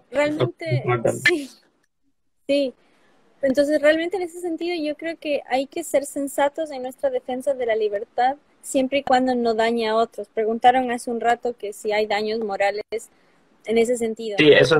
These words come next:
Speaker 2: te quería preguntar. Eh, Santiago preguntaba si crees que existen daños, daños a la moral pública, algo que no dañe físicamente a otro sea punible.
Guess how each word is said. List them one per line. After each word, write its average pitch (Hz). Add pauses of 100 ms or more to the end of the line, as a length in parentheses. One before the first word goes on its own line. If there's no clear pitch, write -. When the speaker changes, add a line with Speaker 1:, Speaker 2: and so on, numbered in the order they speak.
Speaker 2:
te -
quería 143
preguntar. 139
Eh, 131
Santiago 147
preguntaba 156
si 160
crees 139
que 151
existen 143
daños, 143 (480)
daños 147
a 139
la 135
moral 127
pública, 185 (720)
algo 143
que 127
no 135
dañe 143
físicamente 135
a 127
otro 127
sea 123
punible. 120